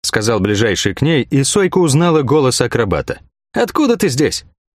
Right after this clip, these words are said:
Чувствуя одновременно злость из-за того, что за эти часы успела отвыкнуть от его присутствия, но и облегчение, что с ним не случилось ничего страшного, она буркнула. «Рыба полосатая, шла искать твой окоченевший труп.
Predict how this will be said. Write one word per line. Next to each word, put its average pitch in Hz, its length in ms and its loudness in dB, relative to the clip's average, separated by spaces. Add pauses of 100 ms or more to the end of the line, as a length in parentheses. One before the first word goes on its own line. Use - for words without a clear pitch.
(380)
Чувствуя 127 420 0
одновременно 104 600 2
злость 107 440 0
из-за 90 220 0
того, 120 220 2
что 120 160 -2
за 110 100 2
эти 120 180 0
часы 120 260 0
успела 120 380 0
отвыкнуть 117 440 -2
от 85 100 -2
его 95 180 2
присутствия, 117 600 0 (320)
но 156 220 2
и 147 60 4
облегчение, 131 920 0 (300)
что - 280 -2
с - 140 -2
ним 135 240 2
не 80 80 2
случилось 151 540 0
ничего 139 340 2
страшного, 98 640 -2 (120)
она 135 220 2
буркнула. 85 520 -4 (560)
«Рыба 180 480 0
полосатая, 147 680 0
шла 208 280 0
искать 202 320 -2
твой 202 160 2
окоченевший 180 580 0
труп. 113 280 -2